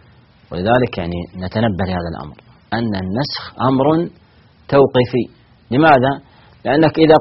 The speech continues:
قلت أن هذه الآية ناسخة لهذه الآية، رفعت حكمًا شرعيًا، وهذه خطورة المسألة، أن ترفع حكمًا شرعيًا قد حكم الله عز وجل به وأمر به في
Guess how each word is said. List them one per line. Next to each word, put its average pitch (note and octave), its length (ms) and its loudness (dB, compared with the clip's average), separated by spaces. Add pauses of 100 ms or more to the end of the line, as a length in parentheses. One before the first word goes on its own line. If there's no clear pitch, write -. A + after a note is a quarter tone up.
قلت E3 200 6 (100)
أن A#2+ 100 2
هذه F3 340 6
الآية C3+ 280 6
ناسخة D3 380 0
لهذه C3 100 -2
الآية، C#3 320 -4 (380)
رفعت D#3 360 6 (160)
حكمًا E3+ 320 4 (1120)
شرعيًا، A2 560 2
وهذه D3+ 260 0 (100)
خطورة A#2+ 400 0
المسألة، - 420 -14 (720)
أن F#2 80 -8 (120)
ترفع B2 320 2 (200)
حكمًا B2 300 -4
شرعيًا B2 460 -2 (180)
قد C#3 140 0 (640)
حكم F3 340 2
الله A#2 180 -2
عز A2 180 -6
وجل A2+ 240 -6
به D3+ 80 -4 (100)
وأمر C#3 500 2
به B2 200 -2 (1200)
في C#3+ 60 2